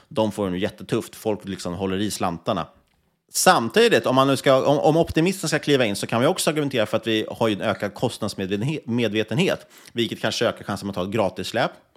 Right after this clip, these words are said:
Dessutom kan man också hävda, som en, eh, optimist, att det är ju inte så att du måste köpa nya saker på byggvaruhus för att behöva ha släpet.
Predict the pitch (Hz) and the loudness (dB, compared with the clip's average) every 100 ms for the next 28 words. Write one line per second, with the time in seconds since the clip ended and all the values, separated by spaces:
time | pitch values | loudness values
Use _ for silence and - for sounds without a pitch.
0 | _ - - _ 113 110 131 107 123 143 | _ -20 -20 _ -2 2 2 4 0 0
1 | 131 123 - - 151 143 127 139 170 160 | 0 0 -4 0 4 4 4 0 -2 -2
2 | 131 117 123 127 127 - 120 135 - - | -2 -2 -2 -4 -6 -4 -2 -2 -4 -10
3 | - - - 113 - 107 117 117 113 98 | -20 -20 -2 -2 -2 -2 2 4 2 0
4 | - 123 117 131 - - 135 135 110 110 | -2 0 2 0 -2 -4 0 2 2 0
5 | 110 98 - 104 104 101 98 101 98 123 | 0 0 0 -2 -2 -4 -2 0 0 2
6 | 147 - 107 98 90 87 92 82 - 147 | 0 -2 -2 0 -2 -2 -2 -4 -2 -4
7 | - | -4